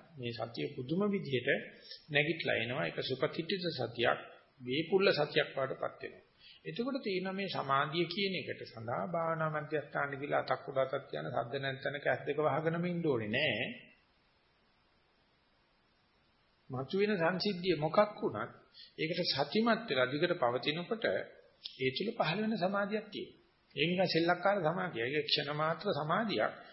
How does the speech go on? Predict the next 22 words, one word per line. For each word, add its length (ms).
නමුත් 360
ඒකට 420
ඒක 240
පරිසරයෙන් 720
විනිර්මුක්තයි. 680
පටන් 240
ගන්නකොට 360
නම් 180
අපි 160
ආරණ්‍යගත 480
වෙලා, 260
ශූන්‍යාකාරගත 840
වෙලා, 300
එක 140
තැනක 300
වාඩිලා, 440
අතක් 240
උඩ 140
අතක් 240
තියන 240
භාවනා 420
කරාට 420